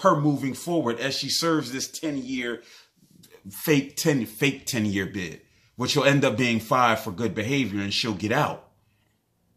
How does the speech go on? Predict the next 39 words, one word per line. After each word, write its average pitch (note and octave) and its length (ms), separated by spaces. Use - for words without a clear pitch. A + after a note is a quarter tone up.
Which B2 160
starts C3+ 400
another C3+ 320
discussion. G#2 540
For A2 140
violent B2 440
crime, C3 420
should G2+ 320
you, G#2 120
well, A2 260
no, A2 160
no, G2 140
no, F#2+ 80
you're F#2 160
not, G2 300
it's F2+ 120
not F#2+ 200
good F#2 160
behavior. F2 340
She'll F#2+ 160
be F2 100
eligible F2+ 440
for, F2 340
for G2 160
parole F#2 420
at D#2 120
that D#2 160
time. D#2 320
So - 140
I, F#2 120
I'll F2+ 220
save F2+ 320
that F2+ 180
part E2+ 180
that E2 80
I E2 60
was D#2+ 100
gonna B2 240
say E2 440